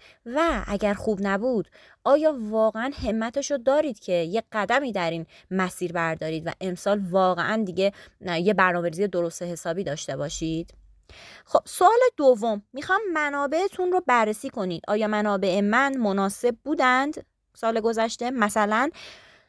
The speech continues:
پارسال من از کتابای استاندارد که مناسب سطح علمی خودم بودن استفاده کردم؟ یا مثلاً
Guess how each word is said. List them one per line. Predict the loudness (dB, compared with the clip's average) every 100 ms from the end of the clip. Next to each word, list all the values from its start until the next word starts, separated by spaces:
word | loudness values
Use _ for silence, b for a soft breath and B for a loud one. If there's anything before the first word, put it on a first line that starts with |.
| B _
پارسال | 2 4 4 2 2 2 0
من | -2
از | -4
کتابای | -6 -4 -2 0 0 -2
استاندارد | -4 -4 -4 0 0 0 -2
که | -4
مناسب | -2 -2 -2 -4 -6
سطح | -6 -6 -8 -4 -2
علمی | 0 0 0
خودم | -2 -2 0 0 0
بودن | -2 -2 -4
استفاده | -6 -6 -6 -2 -2 -2
کردم؟ | -2 0 2 0 -2 0 0 -2 _ _ _ _ _ _ _ _ -20 -10
یا | -4 4 6 6 2
مثلاً | -4 -8 -8 -4 -4 -6